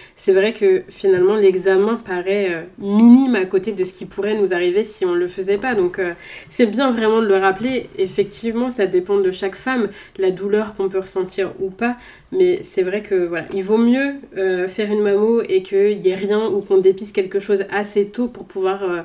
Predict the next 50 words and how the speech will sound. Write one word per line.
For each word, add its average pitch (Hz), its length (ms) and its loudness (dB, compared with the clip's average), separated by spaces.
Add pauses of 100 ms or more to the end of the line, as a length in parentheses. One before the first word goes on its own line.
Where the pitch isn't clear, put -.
(300)
le 202 160 6
soigner 202 380 4
au 196 80 10
mieux 233 240 2
plutôt 226 340 -6
que 208 140 -2
de 175 360 2 (340)
reculer 220 500 0
parce 202 180 -2
qu'on 196 160 2
a 180 120 2
peur 214 320 -4
d'avoir 190 340 0
mal 214 240 -2
ou 196 80 -4
parce 180 180 -4
que 196 220 0 (100)
simplement 202 400 0
on 208 100 0
a 180 100 -2
peur 208 220 -4
du 196 140 -2
résultat 190 540 0 (300)
et 190 100 6
de 190 160 2
se 190 160 -10
retrouver 196 420 -2
avec 190 240 0
des 185 140 4
traitements 196 320 -2
qui 214 80 -16
sont 190 180 2
beaucoup 190 320 2
plus 196 220 -4
lourds, 208 260 -4
euh, 165 200 -10 (120)
comme, 185 240 -2
euh, 175 240 -4
comme 190 120 0
vous 196 180 0
nous 202 160 4
l'expliquez. 196 540 0 (640)
Euh, 196 120 4
les 196 160 2
filles, 302 200 6
est-ce 359 120 6
qu'il 370 140 8
y 311 40 4
aurait, 254 480 -2
euh, 185 340 -2